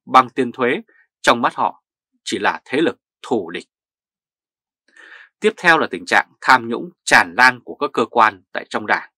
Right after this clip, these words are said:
thì không cần phải nói nhiều vì nay đã trở thành một vấn nạn nghiêm trọng từ xã, huyện đến tỉnh, trung ương. Thậm chí có thể khẳng định tới một trăm phần trăm quan chức, công chức nhà nước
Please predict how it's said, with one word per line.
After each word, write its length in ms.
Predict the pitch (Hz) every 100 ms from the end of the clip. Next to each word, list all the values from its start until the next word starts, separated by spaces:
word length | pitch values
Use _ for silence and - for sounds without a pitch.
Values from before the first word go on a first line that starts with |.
| _ _ - - -
thì 100 | -
không 260 | 127 202 180
cần 240 | 143 107 -
phải 100 | 87
nói 160 | 110 147
nhiều 380 | 135 107 80 _ _ -
vì 120 | 98
nay 220 | 131 127
đã 80 | 104
trở 120 | - -
thành 240 | 110 80 80
một 80 | -
vấn 180 | 98 143
nạn 200 | 147 - _
nghiêm 260 | 120 143 120 107
trọng 200 | 113 - _ _ -
từ 120 | 107
xã, 380 | 80 - - 143 - 131
huyện 220 | 127 - _
đến 200 | 104 113
tỉnh, 220 | - 107 - _
trung 180 | - 101
ương. 320 | 104 95 82 _ _ _ - - _
Thậm 140 | - 127
chí 200 | - 180
có 120 | -
thể 100 | 226
khẳng 200 | 143 90
định 160 | 117 - _ _ _
tới 100 | 143
một 140 | 185 -
trăm 200 | 185 175
phần 160 | 131 -
trăm 220 | 135 127
quan 260 | - 123 117
chức, 200 | 190 - _ _ _
công 200 | 151 135
chức 220 | 208 -
nhà 160 | 127 85
nước 180 | 104